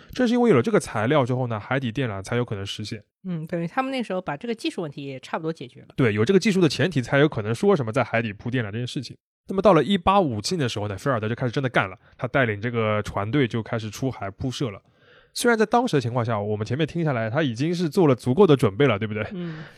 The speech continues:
Speaker 1: 但是他仍然连续失败了三次。第一次呢，就是他那一半从爱尔兰出发的这个船队啊，开到一半的时候，他这个绞盘故障了，海缆全都掉到海底里面去了，就失败了。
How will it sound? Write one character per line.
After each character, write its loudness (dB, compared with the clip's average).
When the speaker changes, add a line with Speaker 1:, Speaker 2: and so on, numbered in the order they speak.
Speaker 1:
但 2
是 2
他 2
仍 6
然 4
连 2
续 -2
失 -2
败 2
了 2
三 -2
次。 -8
第 2
一 8
次 2
呢， 8
就 2
是 -2
他 2
那 6
一 4
半 2
从 -4
爱 4
尔 6
兰 2
出 -4
发 2
的 4
这 0
个 2
船 -8
队 0
啊， -4
开 0
到 4
一 4
半 4
的 4
时 0
候， -2
他 -4
这 -2
个 2
绞 -2
盘 -4
故 4
障 0
了， -14
海 2
缆 2
全 -4
都 0
掉 0
到 2
海 0
底 2
里 0
面 -8
去 -10
了， -16
就 -12
失 -10
败 -2
了。 -6